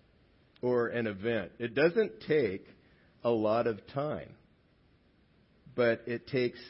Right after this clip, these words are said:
a minor tweak in your focus. Now, that minor tweak can be exhilarating.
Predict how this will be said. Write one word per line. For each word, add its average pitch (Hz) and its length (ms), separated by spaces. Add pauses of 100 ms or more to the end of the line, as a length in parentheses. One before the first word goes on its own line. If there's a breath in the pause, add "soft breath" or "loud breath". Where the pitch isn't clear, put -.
(1040)
a 120 80
minor 120 380
tweak 117 400
in 104 100
your 98 140
focus. 147 480 (1080)
Now, 110 180
that 123 200
minor 123 320
tweak 156 500 (800)
can 107 160
be 110 160
exhilarating. 104 960